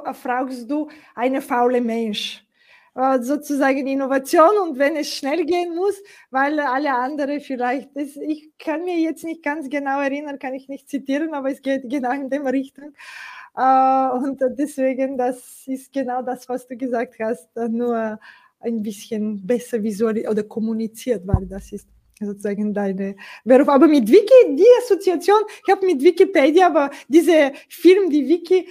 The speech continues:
ich hab's nicht auf die Idee, aber es ist wirklich eine schöne Wortspiel, dass man alle von Wikipedia auch bis zu dem Wiki sozusagen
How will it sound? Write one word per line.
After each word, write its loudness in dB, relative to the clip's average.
ich -4
hab's -4
nicht -2
auf -4
die -4
Idee, 0
aber -2
es -8
ist -2
wirklich -2
eine -2
schöne -2
Wortspiel, -6
dass -4
man -2
alle -2
von -8
Wikipedia -2
auch -2
bis -10
zu -10
dem -4
Wiki -2
sozusagen -2